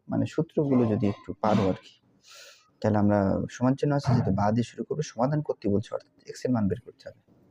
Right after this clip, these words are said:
এখন আমরা যদি এই সূত্র ব্যবহার করি, ট্যান স্কয়ার এক্স যা আছে তাই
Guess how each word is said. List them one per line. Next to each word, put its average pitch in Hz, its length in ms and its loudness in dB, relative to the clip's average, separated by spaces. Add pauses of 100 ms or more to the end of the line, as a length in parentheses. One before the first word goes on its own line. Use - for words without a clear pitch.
(1600)
এখন 127 380 2 (460)
আমরা 110 220 2
যদি 104 160 4
এই 120 60 6
সূত্র 139 260 -2
ব্যবহার 110 280 4
করি, 101 200 2
ট্যান 98 280 2
স্কয়ার 98 300 -2
এক্স - 240 -4
যা 92 140 2
আছে 95 260 -4
তাই 104 180 0